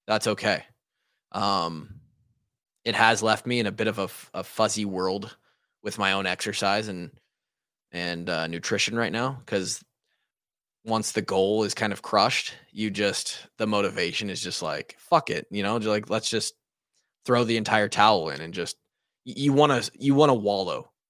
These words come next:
i-, in your own sorrow and just feel bad for yourself. And I've done my fair share of that.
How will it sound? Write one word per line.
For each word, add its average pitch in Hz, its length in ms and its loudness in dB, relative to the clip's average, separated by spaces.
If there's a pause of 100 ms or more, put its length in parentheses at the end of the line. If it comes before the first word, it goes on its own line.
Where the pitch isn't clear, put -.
i-, 101 80 -2
in 107 340 -2
your 101 160 0
own 95 140 -4
sorrow 92 540 2
and 78 220 -8 (720)
just 104 480 -2
feel 101 220 -2
bad 92 240 2
for 107 100 -4
yourself. 80 560 -6
And 110 100 -8
I've 110 120 0
done 113 160 0
my 98 100 -2
fair 90 240 -2
share 98 240 0
of 78 60 -4
that. 80 240 -6